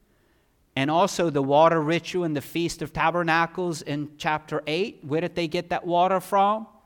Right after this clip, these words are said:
From the pool of Siloam.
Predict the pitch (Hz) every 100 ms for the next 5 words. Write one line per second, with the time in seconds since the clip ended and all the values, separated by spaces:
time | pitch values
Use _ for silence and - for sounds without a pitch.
0 | _ _ _ _ _ 139 131 120 - 165
1 | 165 165 143 147 139 135 131 127 - -
2 | 113 107 101